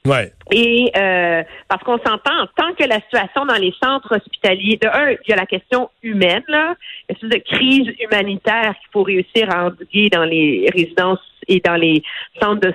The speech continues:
Speaker 2: soins de longue durée. Ça, c'est un enjeu. L'autre enjeu, qui est humain, mais aussi économique, on s'entend, là,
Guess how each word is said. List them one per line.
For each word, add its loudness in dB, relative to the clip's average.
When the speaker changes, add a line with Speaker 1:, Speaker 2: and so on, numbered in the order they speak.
Speaker 2:
soins 2
de 2
longue -4
durée. -2
Ça, 2
c'est 2
un 2
enjeu. -4
L'autre 0
enjeu, 0
qui 2
est 2
humain, 0
mais 0
aussi -2
économique, 0
on 0
s'entend, -2
là, 2